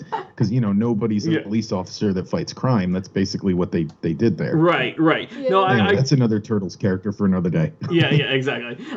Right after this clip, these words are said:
Speaker 1: Uh, no, I definitely agree with you there. To me, I always thought, like, when they brought him there, they got so excited because they got, like, "Hey, we got Stephen Amell, uh, to be, uh, uh, to be Casey Jones.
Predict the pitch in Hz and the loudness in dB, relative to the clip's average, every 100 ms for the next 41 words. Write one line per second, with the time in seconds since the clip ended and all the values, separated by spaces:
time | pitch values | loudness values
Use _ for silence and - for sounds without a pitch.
0 | - 135 123 160 190 160 170 160 - 156 | -2 0 2 4 4 4 0 0 -6 0
1 | 196 254 262 202 214 208 208 160 165 185 | 0 2 0 2 2 0 0 0 2 0
2 | 151 143 - 185 151 156 190 214 185 175 | -2 -12 0 0 2 2 4 4 2 2
3 | 175 175 180 165 160 147 123 - _ _ | 4 2 2 -2 0 0 0 -4 _ _
4 | _ _ _ _ _ _ _ _ - 170 | _ _ _ _ _ _ _ _ -4 2
5 | 175 180 170 - - - 165 165 175 185 | 4 4 4 2 -10 -2 0 2 0 2
6 | 180 165 156 - 147 151 170 170 - 175 | 4 2 0 -2 -2 -2 -2 -4 0 2
7 | 165 165 160 170 151 151 127 135 131 120 | 2 0 -2 -2 0 0 2 0 0 -2
8 | 123 123 226 208 131 117 - - - 135 | -4 -2 0 0 0 -8 -20 -20 -6 -4
9 | 151 151 - 160 180 202 240 233 147 135 | -2 -4 0 2 2 0 -2 0 -2 -4
10 | - - 147 151 143 143 135 139 151 139 | -8 -10 0 2 2 2 0 -2 -4 -4
11 | 165 165 147 - 143 151 151 147 135 135 | -2 -2 -2 -8 -2 2 4 2 0 -8
12 | 131 - _ _ - 131 127 131 - 160 | -12 -16 _ _ -14 -10 -10 -12 -10 -2
13 | 160 151 165 160 135 - 175 170 185 208 | 0 2 0 -2 -6 -2 2 2 0 0
14 | 269 175 139 135 | 0 0 -2 -6